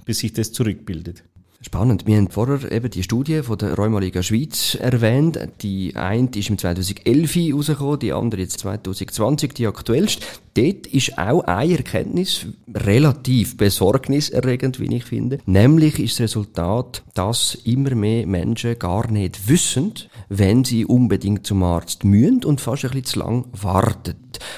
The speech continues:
Speaker 2: Was sind die typischen Warnsignale, wo man zum Arzt muss bei Rückenschmerzen?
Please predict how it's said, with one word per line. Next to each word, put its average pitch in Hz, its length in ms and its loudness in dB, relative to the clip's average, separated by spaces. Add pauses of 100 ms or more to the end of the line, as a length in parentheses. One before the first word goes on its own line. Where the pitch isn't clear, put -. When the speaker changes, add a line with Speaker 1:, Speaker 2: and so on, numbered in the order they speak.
Speaker 2:
Was 107 420 -2
sind 156 440 -4
die 131 200 -6
typischen 127 680 -4
Warnsignale, 135 1080 0 (180)
wo 107 80 -4
man 101 200 -2
zum 101 200 0
Arzt - 400 -4
muss 98 540 2 (220)
bei 82 180 -4 (100)
Rückenschmerzen? - 680 -8